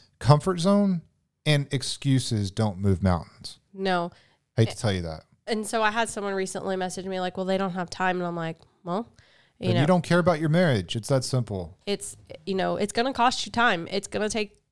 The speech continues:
Speaker 2: it's gonna cost you in all areas, all areas. You know, this is n-, it's not convenient to literally change the entirety of your life, you know, and to set these foundations, to unlearn things that you have been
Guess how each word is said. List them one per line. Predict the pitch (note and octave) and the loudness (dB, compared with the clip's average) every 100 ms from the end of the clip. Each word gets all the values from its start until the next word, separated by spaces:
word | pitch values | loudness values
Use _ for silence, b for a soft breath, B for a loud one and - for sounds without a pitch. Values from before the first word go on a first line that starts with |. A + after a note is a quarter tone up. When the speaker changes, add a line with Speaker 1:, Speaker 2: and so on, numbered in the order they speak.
| - | -4
Speaker 2:
it's | G#3+ | -2
gonna | - A#3+ | 0 0
cost | B3 A3 G#3 - | 0 -2 0 0
you | |
in | G#3+ | 0
all | - G3 - | 0 -2 0
areas, | F#3+ A3+ - - - - | 0 0 -2 -8 -6 4
all | B3 G3+ | 4 4
areas. | E3+ F3+ G3+ - B B B | -2 -4 -6 -10 B B B
You | A3+ | 4
know, | A3 G3 G3+ - | 4 4 0 -4
this | G3+ A#3 A3 | 4 4 6
is | A#3 A3 | 2 0
n-, | A3+ | -2
it's | A3 A3 | -2 0
not | A3+ A#3+ | -2 0
convenient | A#3 G3 G3 A#3 A3+ F#3 - - b b _ - | -2 0 0 2 2 2 0 -8 b b _ -6
to | A#3+ | -4
literally | G#3 A3 A3+ A3 G#3 | 0 2 4 4 4
change | G3+ G#3+ G3 F#3+ | 2 0 0 0
the | G3+ | 0
entirety | G3 G3 F#3 F#3+ F3+ | 0 2 2 2 0
of | F3 | 0
your | E3 | 0
life, | D#3+ D3 - - b b b b | 0 -2 -10 -18 b b b b
you | G3+ | 2
know, | F#3+ F3 | 4 2
and | - G3+ F#3+ F#3 F3+ - _ _ | 2 0 2 2 -2 -6 _ _
to | - G#3+ | -8 -4
set | G3 - G3 G3+ | -2 0 0 -2
these | G#3+ - | -6 -4
foundations, | G3 G3 F#3+ F#3+ F#3 | -4 -4 -4 -4 -2
to | G3+ - | -4 -2
unlearn | G#3 G3+ G3 | -2 0 -2
things | F#3+ F#3+ F#3 | -2 -4 -4
that | G3 | -4
you | F#3+ | -4
have | F#3 | -2
been | F#3 F3+ | -2 -2